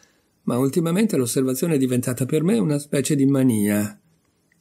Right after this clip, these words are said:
Avete tenuto abbassati gli occhi per terra,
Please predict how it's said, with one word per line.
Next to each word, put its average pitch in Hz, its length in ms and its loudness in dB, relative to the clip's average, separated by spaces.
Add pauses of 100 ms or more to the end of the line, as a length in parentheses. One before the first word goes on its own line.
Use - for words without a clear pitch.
(320)
Avete 135 360 0
tenuto 143 420 0
abbassati 143 720 -2
gli 135 60 4
occhi 127 320 -4
per 123 220 -2
terra, 110 600 -2